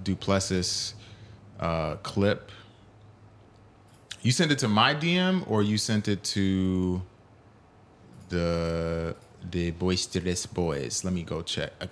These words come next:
You gotta send it to my D M, bro. I don't see nothing in here. Send it to my,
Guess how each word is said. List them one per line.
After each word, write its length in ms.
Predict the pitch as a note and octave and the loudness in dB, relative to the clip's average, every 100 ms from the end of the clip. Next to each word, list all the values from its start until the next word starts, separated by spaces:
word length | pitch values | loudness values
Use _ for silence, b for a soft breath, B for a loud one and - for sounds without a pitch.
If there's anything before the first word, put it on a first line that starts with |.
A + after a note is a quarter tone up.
| - | -4
You 120 | G2+ | 4
gotta 180 | A2 G#2+ | 4 4
send 180 | A2+ G#2 | 4 2
it 80 | |
to 80 | G2+ | 4
my 200 | F#2+ G#2 | 6 6
D 200 | G2+ G2 | 6 4
M, 160 | F#2+ F2+ | 4 4
bro. 220 | F#2 F#2 | 6 4
I 180 | F#2 F#2 | 4 4
don't 80 | F#2+ | 2
see 140 | G#2+ | 4
nothing 220 | G2 F#2 | 2 4
in 60 | F#2+ | 4
here. 280 | F#2+ E2+ E2+ B B B B B B B - - | 4 2 -2 B B B B B B B -20 -10
Send 200 | - F#2+ | 0 2
it 80 | F#2 | 2
to 80 | F#2 | 2
my, 440 | F#2 F#2+ F2+ D#2+ | 2 4 2 0